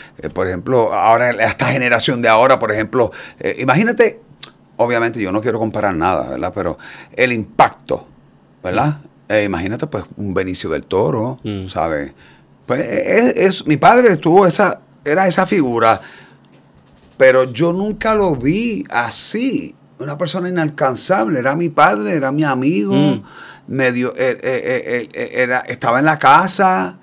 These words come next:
Speaker 2: Ok.
Speaker 1: todo el tiempo, era un hombre de familia, ¿sabes? Yo, yo, yo,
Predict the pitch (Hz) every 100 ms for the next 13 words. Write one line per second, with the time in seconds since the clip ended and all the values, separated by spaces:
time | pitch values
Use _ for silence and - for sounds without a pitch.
0 | 139 156 127 120 127 _ - 135 139 139
1 | - 175 196 196 175 143 139 143 156 139
2 | 131 113 123 170 190 190 175 170 156 -
3 | - - - _ - 127 131 131 123 -
4 | 156 143 131 135 - 123 120 123 - 123
5 | 113